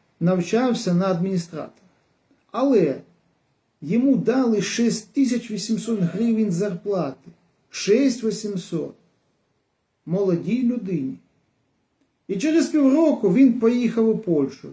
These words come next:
Ви всі зрозуміли, чому він туди поїхав. Тут пояснювати не треба. І він сказав: оцей онук Сашко: «Я не можу бути спроможним на ці гроші».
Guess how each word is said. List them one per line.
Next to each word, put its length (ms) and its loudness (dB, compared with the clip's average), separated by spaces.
Ви 100 0
всі 180 0
зрозуміли, 600 2
чому 360 0
він 100 0
туди 260 -10
поїхав. 500 -10
Тут 220 -6
пояснювати 600 -2
не 120 -4
треба. 240 -16
І 80 -2
він 160 0
сказав: 680 0
оцей 320 2
онук 360 0
Сашко: 340 -8
«Я 280 4
не 160 4
можу 560 4
бути 440 0
спроможним 1160 4
на 140 0
ці 280 -2
гроші». 680 -2